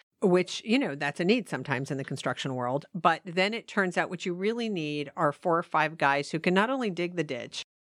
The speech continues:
but who can do the measurement, run the conduit correctly, maybe have a finisher as well.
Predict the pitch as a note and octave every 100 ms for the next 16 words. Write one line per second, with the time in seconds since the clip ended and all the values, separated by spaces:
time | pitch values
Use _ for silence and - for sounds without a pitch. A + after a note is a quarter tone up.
0 | _ - F3 F3+ E3+ F3+ F3 F#3 E3+ D3+
1 | - D3 D3 C#3+ - D#3 D3+ D3 D#3 D3
2 | D3 D3 - D3+ C3+ - D3 C3 C#3 _
3 | _ - D3+ D3+ D#3+ D3+ D#3 - D#3 D3
4 | - D3+ C#3+ - C#3+ C#3 C3+